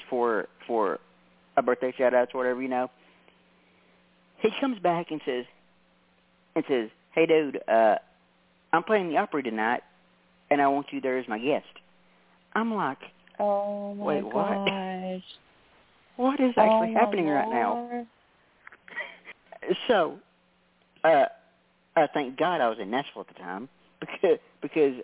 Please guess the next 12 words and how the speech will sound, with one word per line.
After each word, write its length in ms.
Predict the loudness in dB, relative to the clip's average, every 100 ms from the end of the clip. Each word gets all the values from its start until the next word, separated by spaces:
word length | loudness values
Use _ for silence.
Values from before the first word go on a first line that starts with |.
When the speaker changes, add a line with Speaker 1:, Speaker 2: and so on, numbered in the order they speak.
| -18 _
Speaker 1:
um, 360 | 2 2 -2 -6 _ _ _ _ -2
um, 180 | 0 2
I 80 | 0
was 80 | -2
celebrating, 540 | -4 -2 -4 -6 -14 -2
uh, 300 | 2 4 4
my, 140 | 2 -4 _ _ _ _ -6
my 100 | -2
birthday 300 | -2 -2 -4
that 160 | -4
weekend, 400 | -6 -6 -6 -6 -10 -20 _ -4
and, 440 | -2 -2 -2